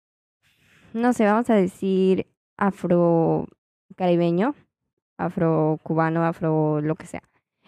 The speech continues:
Y hoy es afromundial. Aquí nos interesa el momento fundacional,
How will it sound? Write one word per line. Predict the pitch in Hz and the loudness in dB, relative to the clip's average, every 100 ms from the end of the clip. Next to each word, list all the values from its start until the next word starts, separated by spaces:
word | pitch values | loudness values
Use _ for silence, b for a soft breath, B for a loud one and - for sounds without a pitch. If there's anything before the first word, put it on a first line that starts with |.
| b | b
Y | 220 220 | 0 4
hoy | 214 196 202 208 - - | 6 6 4 2 -4 -6
es | 190 185 185 180 180 185 - - | 0 2 2 2 0 -4 -14 -10
afromundial. | 180 180 170 165 160 160 170 247 - _ _ _ _ _ _ _ _ _ _ _ _ _ 202 | -8 -4 -4 -4 -4 -4 -4 -6 -10 _ _ _ _ _ _ _ _ _ _ _ _ _ -4
Aquí | 202 - 208 | -2 0 0
nos | 202 220 - | 2 0 0
interesa | 233 214 185 175 180 - 185 185 185 180 - _ _ - | -6 0 2 2 0 -2 0 2 2 0 -6 _ _ -4
el | 202 190 180 175 | 2 4 4 2
momento | 165 165 170 165 156 185 180 180 180 | 2 0 0 -2 -2 0 2 4 2
fundacional, | - 190 180 175 170 - 160 156 170 240 | -2 -6 -4 -2 -2 -2 -4 -2 -2 -4